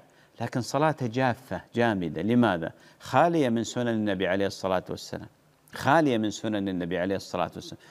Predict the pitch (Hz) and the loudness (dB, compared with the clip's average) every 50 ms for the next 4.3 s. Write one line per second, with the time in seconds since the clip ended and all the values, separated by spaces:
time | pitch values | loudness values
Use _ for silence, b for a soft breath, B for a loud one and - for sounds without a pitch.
0 | B B B B - 123 139 165 156 151 139 127 - - 156 151 139 131 123 120 | B B B B -2 2 2 4 4 4 4 4 4 2 4 4 4 4 2 0
1 | - - B B B B B - - 120 117 123 139 151 165 160 - - _ _ | -2 -6 B B B B B -4 2 2 4 4 4 4 2 0 -6 -12 _ _
2 | _ _ _ _ _ - 131 131 117 123 131 127 127 127 151 151 143 139 110 - | _ _ _ _ _ -8 -6 -4 -2 2 2 2 4 4 4 4 4 2 0 0
3 | - 120 117 117 - - 98 82 - - - - - - - 170 156 120 - 139 | 0 0 0 0 0 -2 -4 -4 -4 -6 -8 -6 -4 2 4 2 4 4 4 6
4 | 127 123 107 82 73 | 6 6 4 4 0